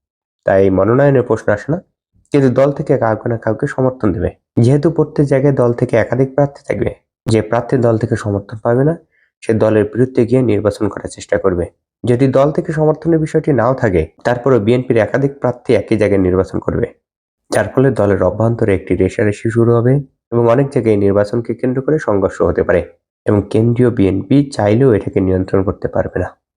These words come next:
স্থানীয় নির্বাচন যেহেতু সারা দেশব্যাপী হবে, তাই বিএনপির তৃণমূলে এই রেষারেষি গ্রুপিং সারা দেশব্যাপী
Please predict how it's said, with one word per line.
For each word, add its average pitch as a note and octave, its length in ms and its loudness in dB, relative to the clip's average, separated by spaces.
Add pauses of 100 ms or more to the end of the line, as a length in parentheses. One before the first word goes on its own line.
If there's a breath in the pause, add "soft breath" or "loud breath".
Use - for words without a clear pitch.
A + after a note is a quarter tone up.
(160)
স্থানীয় E3 400 2
নির্বাচন C#3 480 2
যেহেতু A#2+ 280 2
সারা G#2 260 0
দেশব্যাপী G#2+ 540 0
হবে, B2+ 220 2 (600)
তাই A2 80 2
বিএনপির B2 440 2 (120)
তৃণমূলে C#3 480 4
এই G#2 80 4
রেষারেষি G#2+ 560 0
গ্রুপিং A#2+ 380 0
সারা G#2 260 0
দেশব্যাপী G#2+ 560 0